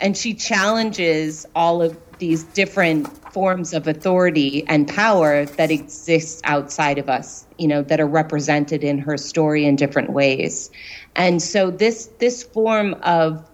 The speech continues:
um, love, of Christianity really challenged that,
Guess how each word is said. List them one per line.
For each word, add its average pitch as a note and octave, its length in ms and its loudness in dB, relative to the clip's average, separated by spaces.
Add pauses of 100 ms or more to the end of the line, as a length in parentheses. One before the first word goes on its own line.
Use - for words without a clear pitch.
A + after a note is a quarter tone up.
um, D3+ 520 -2 (280)
love, F3 640 2 (160)
of D3+ 420 0 (640)
Christianity E3 1160 0
really E3 360 2
challenged E3 800 0
that, D3+ 280 -2